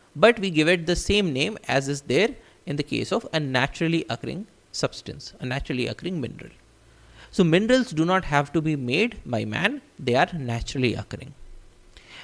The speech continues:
They are inorganic, they are not comprised of organic chemicals. They are solids. We do not have liquid minerals, we do not have gaseous minerals. So they are naturally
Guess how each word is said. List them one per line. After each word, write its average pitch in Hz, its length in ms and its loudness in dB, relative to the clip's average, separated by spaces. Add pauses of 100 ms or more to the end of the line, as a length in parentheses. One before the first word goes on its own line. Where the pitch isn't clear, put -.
They 175 100 10
are 233 160 10 (140)
inorganic, 131 720 6 (200)
they 139 80 4
are 139 60 6
not 175 200 4
comprised 147 420 4
of - 140 2 (100)
organic 120 440 -2
chemicals. - 600 -6 (2250)
They 131 120 4
are 147 120 8
solids. - 720 2 (520)
We 123 100 2
do 135 100 2
not 160 180 4
have 147 160 6
liquid 143 340 2
minerals, 160 440 4
we 123 60 -2
do 113 120 0
not 110 200 -4
have 139 200 -2
gaseous 185 420 2
minerals. - 520 -8 (640)
So 147 100 2
they 160 120 10
are 202 100 12
naturally 185 800 6